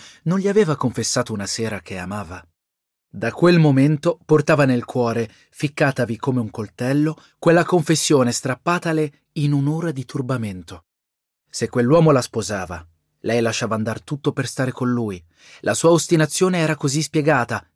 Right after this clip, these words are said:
era finita per lui. Aggiunse soltanto con la sua voce gelida che non la tratteneva più, dato che non gli poteva dire le vere ragioni della sua partenza. Questa conversazione, dura, pacata,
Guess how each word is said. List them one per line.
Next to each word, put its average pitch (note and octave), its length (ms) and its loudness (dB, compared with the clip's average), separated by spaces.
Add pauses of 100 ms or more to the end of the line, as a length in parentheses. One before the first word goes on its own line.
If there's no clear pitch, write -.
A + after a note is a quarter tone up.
(140)
era A#2 260 -4
finita G#2 420 -8
per F2 180 -16
lui. E2+ 280 -14 (500)
Aggiunse D3+ 460 2
soltanto D#3+ 480 2
con C3 120 0
la A#2+ 80 2
sua B2 160 -2
voce B2+ 320 0
gelida A#2 580 -6
che - 140 -4
non C#3 120 4
la C#3 100 2
tratteneva C#3+ 500 -2
più, A#2 200 -4 (380)
dato C#3 220 0
che D3 100 0
non D3 140 4
gli D#3+ 80 2
poteva D3 340 0
dire C#3 300 0
le A#2 100 -4
vere B2 260 -4
ragioni A2+ 420 -6
della G#2 180 -8
sua - 160 -14
partenza. F#2+ 600 -10 (960)
Questa F#3 360 0
conversazione, A#2+ 960 -2
dura, G#2 520 -8 (240)
pacata, F2+ 640 -12